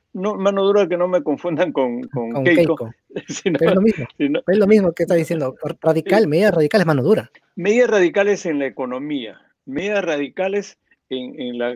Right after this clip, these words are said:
Speaker 1: lucha contra la corrupción, medidas radicales en, en la seguridad. La seguridad es el derecho ciudadano más importante. Lo que tenemos hijos, lo que tenemos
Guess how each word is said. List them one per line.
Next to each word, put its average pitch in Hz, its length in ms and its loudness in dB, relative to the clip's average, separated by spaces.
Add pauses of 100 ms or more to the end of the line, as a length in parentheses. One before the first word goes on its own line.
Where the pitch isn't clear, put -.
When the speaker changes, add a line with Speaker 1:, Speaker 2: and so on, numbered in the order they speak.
Speaker 1:
lucha 160 240 -4
contra 131 260 -4
la 120 140 -4
corrupción, 131 680 -4
medidas 151 440 -4
radicales 165 640 -6 (340)
en, 143 340 0
en 143 160 -2
la 143 100 0
seguridad. 135 920 -4 (420)
La 151 180 0
seguridad 185 840 -2
es 160 220 -12
el 156 100 -4
derecho 156 300 -4
ciudadano 160 300 -6
más 156 240 -12
importante. 160 880 -6 (440)
Lo 135 180 -4
que 135 140 -2
tenemos 156 580 -4
hijos, 175 500 -2
lo 123 180 -6
que 113 120 -12
tenemos 143 600 -4